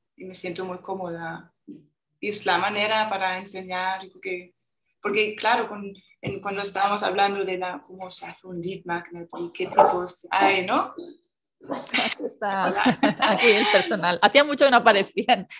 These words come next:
Speaker 2: en el podcast.
Speaker 1: Claro, em, pues yo no me, yo no sabía muy bien, yo no me veía reflejada, ¿vale? Mi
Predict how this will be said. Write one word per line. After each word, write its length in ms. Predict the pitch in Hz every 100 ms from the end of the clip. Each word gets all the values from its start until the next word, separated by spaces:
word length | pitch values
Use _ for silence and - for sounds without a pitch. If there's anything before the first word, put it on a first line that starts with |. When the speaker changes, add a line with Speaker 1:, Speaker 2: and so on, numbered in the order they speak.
| -
Speaker 2:
en 100 | 269
el 140 | 190 -
podcast. 580 | 170 175 - - - - - - 262 -
Speaker 1:
Claro, 520 | 180 170 170 175 - -
em, 480 | 202 202 190 185 185 _
pues 240 | 208 202 185
yo 180 | 214
no 100 | 226 226
me, 80 | 220 - 190
yo 100 | 214
no 100 | 226
sabía 300 | - 220 214
muy 120 | 208
bien, 360 | 202 202 - -
yo 140 | - 214
no 80 | 226
me 120 | 214
veía 220 | 214 220
reflejada, 640 | 220 392 208 202 208 202
¿vale? 400 | 190 202 208 196 170
Mi 280 | 180 175